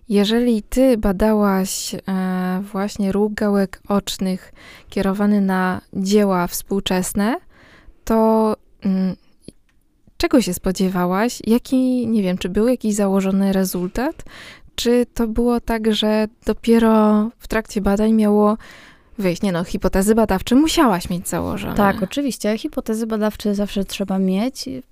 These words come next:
Speaker 2: Po to się robi badania, żeby je zweryfikować. Przynajmniej przy tej metodologii, którą ja, y, obrałam. Ym,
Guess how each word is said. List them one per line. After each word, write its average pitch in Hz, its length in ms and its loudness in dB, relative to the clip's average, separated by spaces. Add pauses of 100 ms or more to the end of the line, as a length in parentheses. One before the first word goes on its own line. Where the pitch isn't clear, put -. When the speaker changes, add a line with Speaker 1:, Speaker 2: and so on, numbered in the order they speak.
(160)
Speaker 2:
Po 220 100 -8
to 214 120 -4
się 208 140 -4
robi 208 180 -2
badania, 196 440 2
żeby 233 200 -4
je 247 100 0
zweryfikować. 226 880 -4 (600)
Przynajmniej 220 580 0
przy 202 280 -6
tej 208 180 -2
metodologii, 208 640 -2
którą 202 300 -4
ja, 196 460 -2 (360)
y, - 60 -8
obrałam. 185 500 -6 (1080)
Ym, 196 320 -2